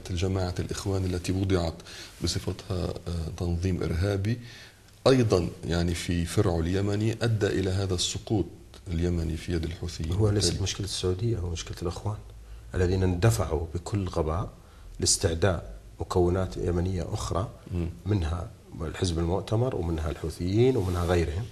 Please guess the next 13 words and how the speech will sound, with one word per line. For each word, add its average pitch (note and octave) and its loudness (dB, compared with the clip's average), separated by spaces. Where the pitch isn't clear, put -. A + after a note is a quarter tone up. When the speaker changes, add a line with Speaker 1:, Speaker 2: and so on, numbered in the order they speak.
Speaker 2:
وأيضًا G2 0
النبرة F#2 2
الطائفية F#2+ 0
التي D#2+ -4
تمت E2+ -2
في - -16
اليمن E2 0
وعلت F2 0
بحيث E2 -8
أصبح - -6
في - -6
سنة E2 -2
وشيعة، D#2 -4